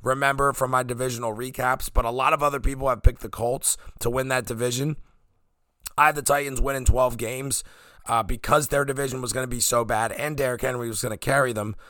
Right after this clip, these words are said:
Uh, wish I could say the same about them in the playoffs, but we'll talk about that when it gets here. Um, but yeah, Ravens minus six and a half. Gotta hammer that.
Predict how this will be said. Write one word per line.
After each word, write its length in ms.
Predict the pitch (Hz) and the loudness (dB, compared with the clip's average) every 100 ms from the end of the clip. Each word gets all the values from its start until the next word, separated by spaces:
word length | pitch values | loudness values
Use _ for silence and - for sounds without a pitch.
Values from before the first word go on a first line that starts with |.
| - | -12
Uh, 220 | - 92 95 - - - | -2 -2 -2 -8 -6 4
wish 180 | 143 123 | 4 4
I 80 | 123 | -2
could 140 | 120 | -2
say 140 | 131 | -2
the 80 | 117 | 0
same 200 | - 123 | -2 -2
about 220 | 120 117 | 0 0
them 180 | 107 120 | 0 -2
in 100 | 113 | -4
the 80 | 107 | -2
playoffs, 400 | 113 117 107 110 | 0 2 2 2
but 120 | 110 | 0
we'll 100 | 110 | 0
talk 180 | 107 107 | 0 0
about 200 | 101 101 | 0 -2
that 180 | 110 104 | -2 -2
when 100 | 98 | -6
it 60 | |
gets 240 | 98 104 - | -6 -4 -2
here. 200 | 82 90 - - - - - - - | -4 -6 -10 -20 -20 -20 -20 -8 0
Um, 500 | 90 85 82 71 - _ _ _ _ _ | 2 2 -2 -8 -12 _ _ _ _ _
but 140 | 135 143 | 0 4
yeah, 180 | 143 117 | 6 6
Ravens 400 | 139 156 160 135 | 4 2 2 4
minus 380 | 156 147 143 | 6 6 2
six 500 | - - - - 131 | 2 2 4 4 4
and 120 | 135 127 | 0 0
a 20 | |
half. 260 | 120 120 | 2 0
Gotta 280 | - 139 131 | 4 4 4
hammer 320 | 120 123 120 | 0 -4 -4
that. 360 | 104 104 104 107 | -2 0 0 -2